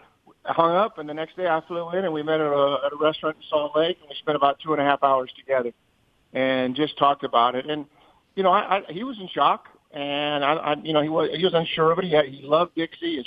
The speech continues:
family has been in Saint George for a long time, and he was concerned about his kids. And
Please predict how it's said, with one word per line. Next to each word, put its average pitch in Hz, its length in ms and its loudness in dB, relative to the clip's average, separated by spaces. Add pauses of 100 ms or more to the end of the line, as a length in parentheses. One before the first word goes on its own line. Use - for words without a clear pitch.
family 160 500 0 (460)
has 127 120 -2
been 143 220 4
in 127 60 0
Saint 139 280 0
George 147 300 2
for 139 100 -4
a 131 60 2
long 131 300 0
time, 147 480 0
and 120 180 -6 (260)
he 147 80 -2
was 143 120 0
concerned 151 360 0
about 131 200 2
his 123 100 -4 (100)
kids. 160 480 0
And 123 240 -4